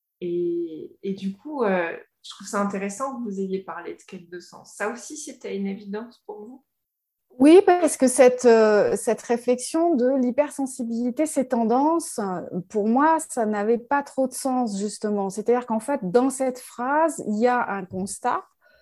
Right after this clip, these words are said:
Speaker 1: Oui.
Speaker 2: qui est que le sujet parle à beaucoup, mais, euh, c-, du coup, ça donne du sens que de se poser la question de savoir pourquoi.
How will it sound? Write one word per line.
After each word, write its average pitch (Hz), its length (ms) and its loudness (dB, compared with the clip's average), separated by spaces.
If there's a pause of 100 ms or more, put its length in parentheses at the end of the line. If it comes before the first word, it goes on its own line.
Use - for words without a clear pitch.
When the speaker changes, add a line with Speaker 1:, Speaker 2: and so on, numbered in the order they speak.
(240)
Speaker 1:
Oui. 202 180 -14 (260)
Speaker 2:
qui 233 260 2
est 254 220 6
que 254 300 0
le 226 160 0
sujet 214 760 0 (140)
parle 277 340 0
à 185 100 -2
beaucoup, 185 440 -4 (720)
mais, 277 580 2
euh, 202 480 -4 (160)
c-, - 440 -18
du 196 220 -6
coup, 330 460 -2 (440)
ça - 240 0
donne 240 260 6
du 214 140 0
sens 302 440 -2
que - 100 -8
de 240 60 -8
se 220 120 -8
poser 233 280 -2
la 226 140 2
question 214 380 -4
de 302 60 0
savoir 185 340 -6
pourquoi. 208 440 -6